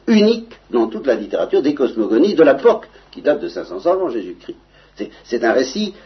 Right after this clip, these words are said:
euh, dont le père Danielou dit qu'il est résolument, alors là il y a une petite coquetterie de sa part, une petite astuce, euh,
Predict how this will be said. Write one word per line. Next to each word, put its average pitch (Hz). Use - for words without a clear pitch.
euh, 101
dont 107
le 98
père 104
Danielou 113
dit 123
qu'il 110
est 92
résolument, 135
alors 95
là 123
il 117
y 101
a 95
une 98
petite -
coquetterie 104
de -
sa 80
part, 135
une 107
petite -
astuce, -
euh, 76